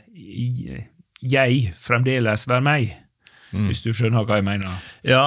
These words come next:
Speaker 2: jeg tror det. Jeg tror jeg skjønner.
Speaker 1: Jeg er ikke helt sikker på om jeg skjønner det selv
Speaker 2: Nei.
Speaker 1: heller.
Speaker 2: <laughs>
Speaker 1: Men,
Speaker 2: Men
Speaker 1: men det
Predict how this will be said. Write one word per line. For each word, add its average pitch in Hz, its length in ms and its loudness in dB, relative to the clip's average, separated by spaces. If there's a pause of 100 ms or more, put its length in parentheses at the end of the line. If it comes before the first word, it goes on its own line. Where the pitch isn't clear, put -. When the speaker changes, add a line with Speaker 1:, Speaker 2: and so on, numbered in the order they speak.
(540)
Speaker 2:
jeg 120 160 -8
tror 117 180 2
det. 135 100 2 (260)
Jeg 117 160 -8
tror 127 100 2
jeg 127 100 0
skjønner. 98 240 2
Speaker 1:
Jeg 98 80 -6 (140)
er 131 120 0
ikke 131 160 2
helt 156 200 0
sikker 151 260 2
på 151 100 2
om 143 120 2
jeg 117 120 4
skjønner 135 300 2
det 120 80 2
selv 143 220 2
Speaker 2:
Nei. 143 100 6
Speaker 1:
heller. 120 340 4 (320)
Speaker 2:
<laughs> 151 400 -2
Speaker 1:
Men, 151 220 2
Speaker 2:
Men 127 160 2
Speaker 1:
men 151 180 4 (140)
det 156 180 2